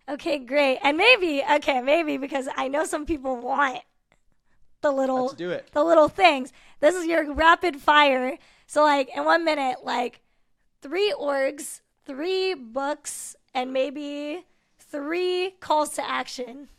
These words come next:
Speaker 2: Yeah, let's do it.
Speaker 1: Let's
Speaker 2: So
Speaker 1: do it.
Speaker 2: three organizations. One, follow and join Ocean Uprise to get all the skills you need to be a part of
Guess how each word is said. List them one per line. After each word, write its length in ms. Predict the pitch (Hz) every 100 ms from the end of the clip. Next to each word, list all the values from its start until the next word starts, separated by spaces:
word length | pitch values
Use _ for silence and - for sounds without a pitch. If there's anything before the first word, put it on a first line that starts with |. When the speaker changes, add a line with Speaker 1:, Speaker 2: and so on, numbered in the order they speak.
| _
Speaker 2:
Yeah, 220 | 143 175 135
let's 180 | 139 135
do 180 | 170 151
it. 140 | -
Speaker 1:
Let's 80 | -
Speaker 2:
So 160 | 170 151
Speaker 1:
do 40 |
it. 60 | 147
Speaker 2:
three 260 | - 170 185
organizations. 920 | 156 165 165 151 139 139 165 160 147
One, 460 | 143 147 147 151 147
follow 400 | - 139 147 147
and 140 | 143
join 240 | 143 139
Ocean 340 | 101 127 - 135
Uprise 480 | 123 143 143 160 -
to 100 | 143
get 160 | 143
all 200 | - 127
the 80 | 131
skills 380 | 131 - 135 127
you 100 | 131
need 220 | 127 127
to 80 | 143
be 140 | 123
a 40 | 123
part 380 | - 131 127 -
of 300 | 127 120